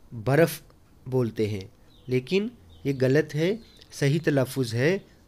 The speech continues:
बर्फ़। लफ़ज़, लफ़ज़ बिल्कुल गलत है, ठीक है,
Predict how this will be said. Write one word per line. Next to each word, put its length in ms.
बर्फ़। 340
लफ़ज़, 500
लफ़ज़ 520
बिल्कुल 360
गलत 300
है, 240
ठीक 200
है, 120